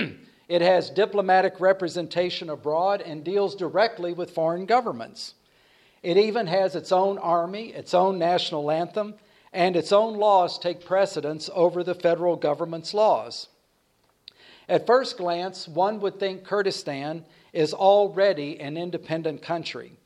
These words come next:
as it has the highest autonomy by far of any similar region anywhere in the world.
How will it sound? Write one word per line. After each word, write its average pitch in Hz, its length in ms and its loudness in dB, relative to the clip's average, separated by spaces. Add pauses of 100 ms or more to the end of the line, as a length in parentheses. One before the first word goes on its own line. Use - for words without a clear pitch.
(460)
as 156 220 0
it 196 120 4
has 185 300 4
the 180 120 -2
highest 185 440 2
autonomy 180 640 -2
by 165 320 -2
far 165 500 -2
of 135 200 -10
any 185 240 -10
similar 170 500 -6
region 156 460 -8
anywhere 160 560 -4
in 143 100 -8
the 143 80 -6
world. 139 480 -6